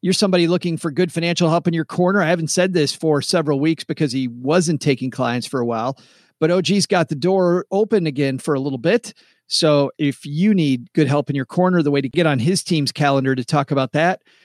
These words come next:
is stacking benjamins dot com forward slash O G. Lastly, thanks to everybody who's left us a review of this here podcast. It warns people <laughs> what they're getting into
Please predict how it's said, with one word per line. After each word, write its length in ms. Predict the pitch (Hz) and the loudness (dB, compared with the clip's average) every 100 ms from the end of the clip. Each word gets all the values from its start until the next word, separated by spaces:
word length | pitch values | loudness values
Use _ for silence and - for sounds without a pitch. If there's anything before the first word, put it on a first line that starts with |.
| _ | _
is 280 | - 151 139 | -2 0 0
stacking 340 | - 170 165 | 0 -2 0
benjamins 400 | 151 151 143 143 | -2 -2 -2 -4
dot 160 | - 139 | 0 0
com 240 | 143 139 | 0 -4
forward 240 | 123 139 131 | 0 -2 0
slash 380 | 147 127 120 - _ | -2 -2 -4 -10 _
O 220 | 147 135 | 0 0
G. 480 | 120 110 131 104 90 - - - - | -2 -2 -2 0 -4 -10 -20 -20 -8
Lastly, 800 | 143 165 226 240 - 175 156 147 | -2 0 0 0 0 0 0 0
thanks 340 | 180 175 - | 0 -2 -2
to 180 | 180 - | -4 -2
everybody 640 | 208 214 208 151 151 139 | -2 0 0 0 -2 0
who's 180 | 143 151 | -2 -2
left 280 | 160 147 160 | -2 -2 -4
us 180 | 139 | -4
a 40 | 143 | -4
review 440 | 143 139 160 156 | -4 -2 -2 -2
of 140 | - 123 | -4 -4
this 180 | 156 - | -4 -2
here 220 | 156 139 | -2 -2
podcast. 800 | - 147 143 151 143 135 - - _ _ _ | 0 0 0 -2 0 0 -4 -16 _ _ _
It 180 | 135 131 | -6 -6
warns 500 | 170 156 180 185 175 | -2 2 4 2 0
people 500 | - 135 120 117 104 | -2 -4 -2 -4 -6
<laughs> 40 | - | -10
what 360 | 180 - 220 | -10 -2 -2
they're 220 | - 220 | 0 0
getting 360 | 185 - 208 180 | 0 0 0 2
into 580 | 180 180 180 165 135 127 | 0 0 -2 -2 -2 -4